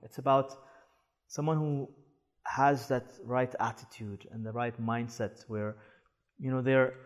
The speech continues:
they ha-, they understand this concept here, right? Because then that marriage is gonna be blessed with values. It's, it's gonna be about giving to your spouse.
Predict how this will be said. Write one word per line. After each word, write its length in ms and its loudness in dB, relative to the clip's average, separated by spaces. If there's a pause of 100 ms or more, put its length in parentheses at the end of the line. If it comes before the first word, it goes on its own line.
(460)
they 80 -2
ha-, 240 0
they 80 2
understand 480 -2
this 140 -8
concept 420 -8
here, 200 -14 (140)
right? 240 -20
Because 360 -6
then 320 0 (1000)
that 380 2
marriage 380 6
is 120 -2
gonna 140 -2
be 120 -2
blessed 540 -2
with 180 -6
values. 340 0
It's, 160 -10
it's 180 -16
gonna 200 -2
be 160 0
about 440 0 (2250)
giving 340 6
to 140 -4
your 100 -2
spouse. 480 -6